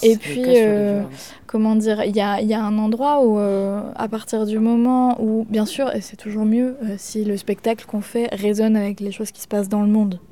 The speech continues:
Speaker 2: Euh, c'est quand même assez sain, je trouve, qu'un spectacle résonne avec, euh, ce qui se passe dans le monde.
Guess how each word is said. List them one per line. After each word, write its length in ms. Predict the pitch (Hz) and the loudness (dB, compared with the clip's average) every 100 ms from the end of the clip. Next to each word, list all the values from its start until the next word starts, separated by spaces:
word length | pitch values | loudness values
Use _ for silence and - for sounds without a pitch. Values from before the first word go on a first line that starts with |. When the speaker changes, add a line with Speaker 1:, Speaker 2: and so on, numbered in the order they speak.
| - | -16
Speaker 2:
Euh, 380 | 208 185 180 175 185 | -12 -10 -10 -10 -10
c'est 100 | 175 | -8
quand 100 | 185 | -6
même 140 | 196 | -4
assez 220 | 196 220 | -4 -4
sain, 240 | 202 226 220 | -2 -4 -6
je 100 | - | -10
trouve, 300 | - 196 190 | -12 -10 -10
qu'un 120 | - 196 | -14 -12
spectacle 420 | - 190 226 - | -10 -4 -4 -4
résonne 280 | - 196 214 | -8 -4 -4
avec, 280 | 208 196 - | -6 -10 -14
euh, 40 | 233 - - - - - | -14 -16 -20 -20 -20 -18
ce 80 | - | -16
qui 80 | |
se 60 | - | -4
passe 180 | 208 202 | 0 2
dans 140 | 208 | 2
le 40 | 214 | 4
monde. 300 | 247 294 | 4 2